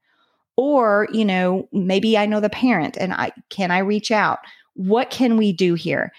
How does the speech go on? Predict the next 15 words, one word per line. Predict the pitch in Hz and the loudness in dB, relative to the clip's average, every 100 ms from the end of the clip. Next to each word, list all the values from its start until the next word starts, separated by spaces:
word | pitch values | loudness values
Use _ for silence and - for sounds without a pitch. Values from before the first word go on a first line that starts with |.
| _ | _
Sometimes | - - 320 370 381 330 262 | -8 -2 0 0 0 2 2
your | |
kid | 240 247 247 | 0 0 2
will | 254 220 | 2 2
wanna | 208 208 190 180 - - | 2 2 0 -2 -6 -4
go | 180 208 220 | 0 2 4
and | 254 208 | 2 2
report | 196 - 208 190 | 0 0 0 0
it | - | 0
themselves. | 180 - 160 73 - - | -2 0 0 0 -6 -18
Sometimes | - 240 240 247 240 233 | -6 0 2 2 2 0
your | 214 | -2
kid | 233 208 | 0 0
will | 196 190 | 0 -2
say, | - 185 165 | 0 -2 -2